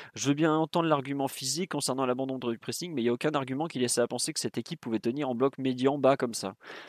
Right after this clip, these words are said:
Bah ça, c'est un peu, c'est vrai qu'une des, pour moi, ça faisait partie des leçons un peu de la chose, c'est qu'il y a effectivement le, le, la baisse de performance physique, mais il y a aussi la désorganisation générale de, de la base défensive. Il y a Simon, je crois, qui a posté aujourd'hui sur son compte Twitter des captures,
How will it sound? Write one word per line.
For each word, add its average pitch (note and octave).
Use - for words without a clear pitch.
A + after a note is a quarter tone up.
Bah G2+
ça, E3+
c'est D3
un A#2+
peu, D#3
c'est -
vrai D3
qu'une A#2
des, G2+
pour A#2
moi, C#3+
ça A#2+
faisait G2+
partie A2+
des G#2+
leçons A#2+
un B2+
peu A#2+
de A2
la G#2
chose, F3
c'est A2
qu'il -
y -
a F#2+
effectivement A2+
le, G2+
le, -
la G2
baisse B2+
de B2
performance G#2+
physique, C#3
mais A2
il G#2
y -
a G2+
aussi B2+
la A2
désorganisation A2
générale A2
de, G2+
de G2
la G#2
base G2+
défensive. A#2+
Il A2
y A2
a A2
Simon, C#3
je C#3+
crois, A#2
qui A2+
a -
posté A#2+
aujourd'hui A#2+
sur -
son A2
compte A2+
Twitter A#2
des G#2
captures, D3